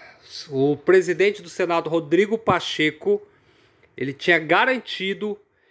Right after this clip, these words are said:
ele tinha prometido que iria abrir a, ia ler lá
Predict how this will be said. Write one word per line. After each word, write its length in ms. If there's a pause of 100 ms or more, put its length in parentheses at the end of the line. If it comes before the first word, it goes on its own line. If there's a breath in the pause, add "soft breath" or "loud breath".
(200)
ele 120
tinha 520 (300)
prometido 960 (960)
que 100
iria 580 (1120)
abrir 600 (540)
a, 760
ia 240
ler 500 (640)
lá 480